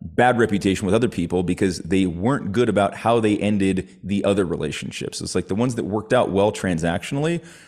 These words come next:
were fine. And I was certainly guilty of this early on. It was like, if there was mutual benefit there and I felt like I was getting something from it, I would also invest in it. But if I wasn't getting something back, then I would just assume there was no value in that and I would just cut it off and I wouldn't end it well, wouldn't necessarily end it badly,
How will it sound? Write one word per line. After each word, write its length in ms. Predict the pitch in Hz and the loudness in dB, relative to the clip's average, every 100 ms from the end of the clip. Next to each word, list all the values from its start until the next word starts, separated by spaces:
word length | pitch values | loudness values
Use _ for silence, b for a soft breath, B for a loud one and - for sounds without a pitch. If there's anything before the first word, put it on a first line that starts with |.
| B | B
were 160 | 92 90 | -4 0
fine. 460 | 98 92 110 151 | 2 2 2 0
And 160 | - 90 | 0 0
I 80 | 98 | 0
was 160 | 95 | -2
certainly 560 | - - 113 92 101 90 | -4 -2 2 2 2 2
guilty 320 | 95 90 95 | 0 2 0
of 80 | 85 | 0
this 120 | 87 | 0
early 240 | 90 85 82 | 0 0 0
on. 180 | 98 | 0
It 60 | 110 | 0
was 140 | 92 | 0
like, 240 | 92 90 - B B B | 2 0 -2 B B B
if 240 | 123 139 | 2 2
there 140 | 135 113 | 4 4
was 220 | 110 92 | 4 2
mutual 340 | 101 131 127 | 0 2 0
benefit 460 | 101 104 98 98 - | 2 2 0 -2 0
there 160 | 90 87 | 0 2
and 80 | |
I 40 | 87 | 0
felt 200 | 127 90 | 0 0
like 100 | 95 | 0
I 40 | |
was 120 | 85 | -2
getting 240 | 82 113 104 | 0 0 2
something 320 | 98 87 82 | -2 -2 -4
from 220 | - 92 | -2 -2
it, 80 | 98 | 0
I 80 | 175 | 2
would 140 | 220 165 | 4 4
also 240 | 143 143 | 4 2
invest 400 | 123 117 185 - | 0 2 -2 -4
in 100 | 82 | -8
it. 160 | - _ b b b b | -8 _ b b b b
But 100 | 104 | 0
if 140 | 104 - 110 | 0 0 0
I 120 | 110 | 0
wasn't 500 | 107 131 226 202 113 | 2 4 4 4 2
getting 220 | 95 87 | 0 0
something 420 | - 90 - 85 | -2 -2 -2 -4
back, 460 | 82 80 85 - - _ _ - | 0 0 0 -4 -20 _ _ -4
then 120 | 160 | 0
I 40 | |
would 120 | 160 151 | 2 0
just 160 | 151 | -4
assume 260 | 147 170 156 | -2 0 0
there 100 | 131 | 2
was 140 | 127 | 2
no 180 | 170 185 | 2 2
value 360 | 123 104 101 98 | 4 4 4 2
in 80 | |
that 220 | 95 95 - | 2 2 0
and 140 | 104 | 0
I 40 | 98 | 0
would 160 | 98 | 0
just 400 | 95 101 - - | -2 -4 -6 -6
cut 160 | - 123 | 2 4
it 80 | 101 | 4
off 240 | 101 95 | 4 2
and 80 | 101 | 0
I 40 | |
wouldn't 320 | 92 120 110 101 | 0 0 -2 0
end 160 | 110 | 2
it 160 | 98 90 | 0 0
well, 340 | 92 107 113 | 2 4 2
wouldn't 220 | 156 240 | 2 0
necessarily 340 | 202 - 135 113 | 0 0 -2 0
end 140 | 107 | 0
it 160 | 87 76 | -2 0
badly, 540 | 104 143 104 90 92 | 2 2 0 -4 -6